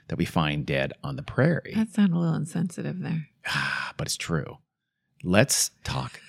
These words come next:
Speaker 1: theories then. So we're gonna end this episode with a couple of the, some of the theories. We're gonna start part two with the best theories and then
Speaker 2: Okay.
Speaker 1: move on to an examination of what may have actually happened.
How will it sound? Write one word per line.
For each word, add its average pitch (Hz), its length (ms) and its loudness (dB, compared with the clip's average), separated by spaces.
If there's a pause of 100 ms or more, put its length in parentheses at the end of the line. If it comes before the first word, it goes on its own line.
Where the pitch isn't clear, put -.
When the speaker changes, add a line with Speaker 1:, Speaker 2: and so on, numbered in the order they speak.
(180)
Speaker 1:
theories 123 520 10
then. 160 220 4
So 98 140 4
we're 87 80 6
gonna 87 140 4
end 139 260 6
this 131 160 4
episode 92 600 8 (280)
with 85 280 4
a 90 100 -12
couple - 420 6
of 151 140 4
the, 147 100 6
some 131 300 8
of 160 60 6
the 175 80 6
theories. 139 680 6 (380)
We're 95 80 0
gonna 87 80 2
start 117 420 8
part 90 240 2
two 113 500 4 (500)
with 90 140 0
the - 80 -4
best 82 300 2
theories 73 500 -4 (360)
and 175 220 4
then 165 140 2
Speaker 2:
Okay. - 60 4
Speaker 1:
move 165 140 0
on 78 460 -2 (220)
to 78 640 0 (1040)
an 165 120 4
examination 131 680 6
of 95 80 4
what 82 140 4
may 73 240 0
have 82 160 0
actually 120 540 -2 (400)
happened. 156 520 -2